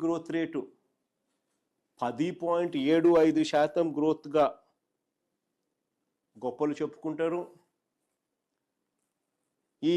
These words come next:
ఇరవై ఐదు ఇరవై ఆరులో దేశ జిడిపి గ్రోత్ రేటు ఎనిమిది శాతమే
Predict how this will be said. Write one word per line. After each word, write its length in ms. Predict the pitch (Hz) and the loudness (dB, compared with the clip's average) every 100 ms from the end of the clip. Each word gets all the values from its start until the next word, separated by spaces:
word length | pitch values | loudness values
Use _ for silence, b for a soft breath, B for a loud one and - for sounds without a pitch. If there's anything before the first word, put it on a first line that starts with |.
| 175 | 4
ఇరవై 260 | 190 190 190 185 | 4 0 0 0
ఐదు 140 | 180 180 175 | 0 2 4
ఇరవై 260 | 175 175 170 170 | 2 2 4 2
ఆరులో 320 | 165 170 185 170 - _ _ _ _ _ _ _ _ _ _ 117 98 | 2 2 2 2 -2 _ _ _ _ _ _ _ _ _ _ -16 -6
దేశ 240 | 151 202 208 196 | -2 -2 -2 -2
జిడిపి 440 | 165 180 180 180 180 156 | -2 -4 -6 -10 -10 -6
గ్రోత్ 260 | 165 160 170 | -6 -4 -2
రేటు 280 | 170 165 135 131 _ _ _ _ _ _ _ _ - | -2 -2 -2 -4 _ _ _ _ _ _ _ _ -20
ఎనిమిది 500 | 110 117 139 165 165 - | -10 -8 -6 -6 -8 -10
శాతమే 460 | 160 160 165 196 | -10 -10 -10 -8